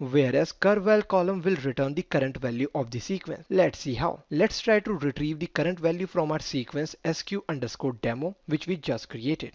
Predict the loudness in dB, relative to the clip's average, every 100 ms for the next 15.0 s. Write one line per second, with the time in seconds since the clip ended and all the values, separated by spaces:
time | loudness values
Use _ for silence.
0 | _ -6 -4 -4 0 0 2 0 -2 -4
1 | -2 -2 -4 -2 -2 -2 -4 -4 -6 -6
2 | -2 -4 -4 -8 -14 -12 -2 -2 -2 -6
3 | -6 -6 -8 -8 -8 -8 -6 -2 -2 -2
4 | -4 -4 -8 -10 -8 -8 -6 -8 -10 -8
5 | -8 -6 -6 -8 -6 -4 -4 -6 -14 -20
6 | -20 _ -6 -6 -10 -10 0 2 4 2
7 | 2 0 2 2 2 -2 -4 -4 -2 -4
8 | -2 -4 -2 -4 -2 -4 -6 -6 -6 -6
9 | -8 -4 -4 -4 -8 -8 -4 -4 -4 -8
10 | -8 -10 -4 -4 -4 -10 -18 _ _ _
11 | _ _ _ _ _ _ _ _ _ _
12 | _ _ _ _ _ _ _ _ _ _
13 | _ _ _ _ _ _ _ _ _ _
14 | -2 0 0 -2 -8 -8 -10 -8 -10